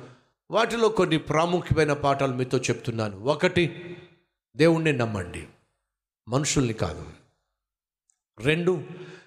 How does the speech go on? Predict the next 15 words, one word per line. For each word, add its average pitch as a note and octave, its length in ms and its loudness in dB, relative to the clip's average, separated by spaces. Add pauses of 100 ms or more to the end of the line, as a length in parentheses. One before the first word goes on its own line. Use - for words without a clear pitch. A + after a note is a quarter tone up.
(200)
దేవుని G#3 420 0
పేరట C3+ 400 2 (840)
ప్రతి C#3 200 -2
ఒక్కరిని E3 440 2
క్షమించండి, A2 840 -2 (500)
మనసులో E3 320 0
ద్వేషాన్ని C3+ 540 0
పెట్టుకోకండి. G2 720 -4
చివరిగా, A#2 760 -2 (360)
ప్రేమించండి. F#2+ 760 -2 (1300)
మన D#3 180 4
కోసం D#3 420 0 (100)
ప్రాణాన్ని E3+ 440 2
ఇచ్చిన D3+ 220 0
దేవుణ్ణి C3 600 2